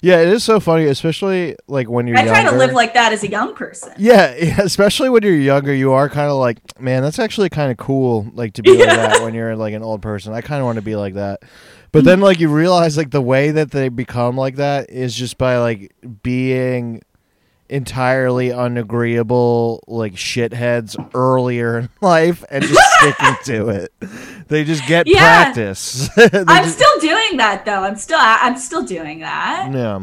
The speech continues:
Speaker 2: Um, I'm an unagreeable shithead. Um, I hope. I
Speaker 1: <laughs>
Speaker 2: like
Speaker 1: I
Speaker 2: to
Speaker 1: hope.
Speaker 2: think so.
Speaker 1: I aspire.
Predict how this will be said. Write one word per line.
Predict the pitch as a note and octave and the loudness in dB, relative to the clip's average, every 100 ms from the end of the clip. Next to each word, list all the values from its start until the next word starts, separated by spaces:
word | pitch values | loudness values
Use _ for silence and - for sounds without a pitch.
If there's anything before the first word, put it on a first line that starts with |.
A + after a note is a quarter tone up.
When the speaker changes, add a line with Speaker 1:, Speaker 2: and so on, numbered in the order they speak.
| F2+ _ | -12 _
Speaker 2:
Um, | B3+ B3 A#3+ A#3 C4 - _ _ _ _ _ _ - | -2 0 0 -2 -8 -16 _ _ _ _ _ _ -2
I'm | D4+ | 0
an | D#5+ B4 | 0 -4
unagreeable | G#3+ G3+ F#3+ | -6 -8 -8
shithead. | F#3+ F#3 G3+ F#3 F3+ E3+ E3 | -8 -8 -6 -6 -4 -6 -10
Um, | G3+ _ _ _ _ _ - | -16 _ _ _ _ _ -4
I | A3+ G#3+ G#3+ G#3 G#3 G#3+ | 2 2 2 0 -4 -6
hope. | G3 - F#3 D4 F3 E3+ - - - _ _ - - _ - | -6 -6 -6 -4 -6 -8 -8 -10 -10 _ _ -20 -20 _ -4
I | A3+ | -2
Speaker 1:
<laughs> | |
Speaker 2:
like | B2 C#3 | 0 0
Speaker 1:
I | B2 | 0
Speaker 2:
to | A#2+ | -2
Speaker 1:
hope. | A#2+ | -2
Speaker 2:
think | C3+ A#2+ | -4 -4
so. | - A#2+ | -8 -8
Speaker 1:
I | A2 F#3 | -6 -4
aspire. | A3+ E3+ A2+ A2 A2 G#2+ | -4 -4 -4 -4 -6 -8